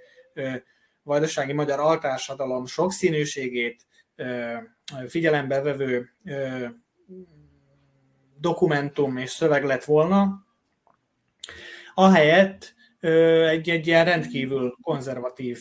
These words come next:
pamflettel volt dolgunk, ö, ami gyakorlatilag egyfajta keringőre való felkérésnek is tűnhetett a Fidesz irányába.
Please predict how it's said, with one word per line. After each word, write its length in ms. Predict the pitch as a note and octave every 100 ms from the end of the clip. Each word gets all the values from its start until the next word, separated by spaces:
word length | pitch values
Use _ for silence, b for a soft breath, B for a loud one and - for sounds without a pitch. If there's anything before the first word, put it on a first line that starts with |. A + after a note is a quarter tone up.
| -
pamflettel 880 | - C3 B2+ B2 - - A#2+ A#2 -
volt 300 | - C#3 C3
dolgunk, 680 | B2+ D3 E3+ F#3+ F#3+ F#3 F#3+
ö, 380 | F#3 F3 E3+ E3+ E3 D3 - _ _ _ _ _ -
ami 400 | - D#3 E3 E3
gyakorlatilag 840 | D#3+ E3 D#3+ E3 D#3+ D#3+ D#3+ D#3 D3+
egyfajta 840 | D3+ - D3+ D3 D3 D3+ C#3+ C#3 _
keringőre 600 | E3 E3 D#3 C3+ C3+ C3
való 240 | B2+ B2+
felkérésnek 800 | B2+ C#3 A#2+ - B2+ B2 - B2+
is 140 | B2+ -
tűnhetett 560 | C#3+ B2+ A#2+ C#3 C3+
a 60 | C3
Fidesz 380 | C#3 C3 B2 -
irányába. 760 | C3 A#2+ A#2+ A#2 A2+ C3 -